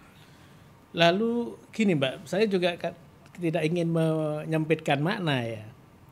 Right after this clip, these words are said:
Sebagaimana saya survei pertama ke tempatnya S M A Widadharma ini, beliau mengatakan, "Pak, tulisan saya hanya itu, karena saya belum menemukan contoh."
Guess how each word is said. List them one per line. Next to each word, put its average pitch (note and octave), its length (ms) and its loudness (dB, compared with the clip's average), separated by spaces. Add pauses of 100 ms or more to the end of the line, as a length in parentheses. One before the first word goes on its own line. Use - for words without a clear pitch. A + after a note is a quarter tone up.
(160)
Sebagaimana C#3+ 640 -2
saya C3+ 480 0
survei D3 400 0
pertama C3 560 -2
ke B2+ 400 -4
tempatnya B2+ 800 -6 (400)
S C3+ 160 -6
M C3 160 -4
A C3+ 160 -6
Widadharma B2+ 640 -4
ini, B2+ 400 -10 (560)
beliau E3 160 0
mengatakan, F#3+ 640 -2 (160)
"Pak, G#3 320 -4
tulisan G3 320 0
saya G#3 240 2
hanya E3 240 2
itu, D#3+ 480 -4 (320)
karena D#3+ 240 -4
saya E3 160 2
belum D3+ 320 0
menemukan D3+ 400 -2
contoh." D#3 400 -2